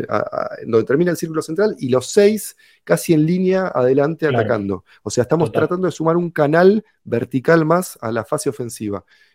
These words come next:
Speaker 1: Eh, o sea, estamos pensando en ser más ofensivos que el año pasado, que es un montón.
Speaker 2: Sí,
Speaker 1: Eh,
Speaker 2: sí.
Speaker 1: entonces, si ya estamos viendo que eso es distinto,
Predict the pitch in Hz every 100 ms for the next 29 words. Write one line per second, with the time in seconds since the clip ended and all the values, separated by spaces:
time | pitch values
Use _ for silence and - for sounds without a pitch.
0 | _ 101 104 101 - 101 127 127 - 127
1 | - 175 226 - - _ 135 135 208 190
2 | 156 185 165 190 190 185 143 123 170 170
3 | - 139 135 123 123 107 127 123 123 113
4 | 107 104 104 95 _ - 117 117 113 95
5 | 95 95 107 107 - _ _ _ _ 185
6 | 175 156 143 214 214 - 190 175 165 196
7 | 190 165 156 160 165 131 120 120 107 101
8 | 101